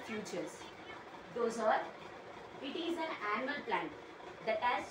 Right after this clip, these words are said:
well-defined characteristics. It can be grown and crossed easily. It has bisexual flowers, means containing both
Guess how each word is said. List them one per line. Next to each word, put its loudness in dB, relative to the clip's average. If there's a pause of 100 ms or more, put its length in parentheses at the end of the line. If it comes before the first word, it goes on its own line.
(160)
well-defined 2
characteristics. -4 (720)
It -8
can 2
be -2 (100)
grown 4 (640)
and 0
crossed 8 (180)
easily. -2 (920)
It -2 (100)
has 2 (160)
bisexual 2
flowers, 2 (180)
means 2 (320)
containing 2 (560)
both 8